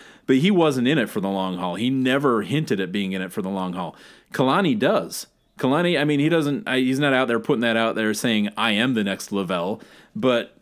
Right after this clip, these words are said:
he loves Lavelle. Lavelle was his coach, and for him to have a chance at leaving that kind of a legacy at a school that he loves so much, he's gonna do it. So, uh, yeah, maybe he leaves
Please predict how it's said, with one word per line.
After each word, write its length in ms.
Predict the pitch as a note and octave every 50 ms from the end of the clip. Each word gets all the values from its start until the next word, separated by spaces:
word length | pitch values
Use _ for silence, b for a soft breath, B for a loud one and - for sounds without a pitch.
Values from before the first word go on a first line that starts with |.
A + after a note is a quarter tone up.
| _ _
he 340 | - - - - B2 C3 C3+
loves 480 | B2 A#2+ A#2 B2 C#3+ F#3+ A3+ F#3 D3
Lavelle. 380 | C#3 B2+ A2+ G2 A2+ G2+ F#2+ F#2
Lavelle 320 | G2 G2+ F#2+ B2+ C#3 D3+
was 160 | D3+ C#3+ C3+ A#2+
his 220 | B2+ C3+ C#3+ C3+
coach, 420 | - - D3 D3+ G#3 E3 - -
and 160 | B2+ A2 G#2 -
for 140 | A#2+ A2
him 240 | A#2+ C#3 D3 D3+ C#3
to 340 | B2+ - C#3+ B2+ A#2+ A#2 A2+ B B B B B B
have 180 | - C3+ C3+ B2
a 80 | A#2
chance 480 | G#2+ - - - C3 C#3+ D#3 D3 - -
at 80 | A#2+
leaving 340 | F#2+ B2 B2+ A#2+ A#2 A2 G#2
that 240 | G2+ A2+ B2 C3+ -
kind 240 | - - B2+ C3 B2+
of 80 | A#2
a 60 | G#2 G#2
legacy 540 | G2 A2 B2+ C#3+ C3+ A2+ - - A2+ G#2
at 60 | G#2 F#2+
a 40 | G2
school 300 | - - - C3 B2+ B2
that 120 | A2+ G2 F2+
he 120 | B2 A#2+
loves 320 | A2+ A2 A2+ A#2+ B2 A2+
so 220 | - - B2+ A#2 A2+
much, 420 | G#2+ G#2 A2 A#2+ D3 - - - b b b b b b b b
he's 200 | b D3+ E3 E3+
gonna 180 | F3+ F3+ C#3+ G#2+
do 220 | F#2 B2+ D3 C3+
it. 120 | F#2+ - -
So, 280 | - C#3+ C3+ A#2+ B B B B B B B
uh, 100 | - - - -
yeah, 240 | - G3 A#3+ F3+ C3
maybe 340 | C#3+ E3+ G3+ A3 G3 E3
he 160 | C3+ C3 D3+ C#3
leaves 540 | B2+ B2 D#3 F#3+ F#3+ D#3+ C#3+ C3 C3 B2+